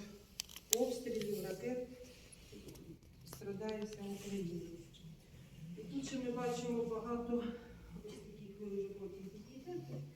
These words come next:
ось такі роботи тільки робляться. Це, е, жінка війни. Кожна робота присвячена, е, жінці. Є,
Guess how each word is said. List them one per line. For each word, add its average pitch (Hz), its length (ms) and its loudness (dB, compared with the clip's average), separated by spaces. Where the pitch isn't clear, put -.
ось - 80 -12
такі 220 300 -2
роботи 226 560 6
тільки 214 400 6
робляться. 277 600 6
Це, 233 200 0
е, 208 640 2
жінка 196 720 0
війни. 202 680 2
Кожна 214 340 2
робота 202 440 2
присвячена, 190 960 -2
е, 175 300 -4
жінці. 262 560 4
Є, 214 420 0